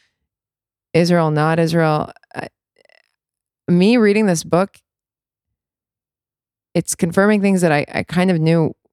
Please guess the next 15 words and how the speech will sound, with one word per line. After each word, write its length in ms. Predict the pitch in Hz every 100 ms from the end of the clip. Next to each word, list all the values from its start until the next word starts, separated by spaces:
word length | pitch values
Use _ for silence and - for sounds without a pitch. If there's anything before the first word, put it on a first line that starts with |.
| _ _ _ _ _ _ _
from 540 | - - 151 151 123 -
seventh 400 | - 147 151 147
grade 480 | 147 139 156 190 - _ _ -
when 160 | 165
I 60 | 143
was 140 | 143
at 100 | 139
a 40 | 147
Jewish 260 | 147 139
day 140 | 147 139
school 360 | - 147 139
in 80 | -
South 200 | 147 139
Florida 480 | - 143 147 143 -
and 340 | - 139 -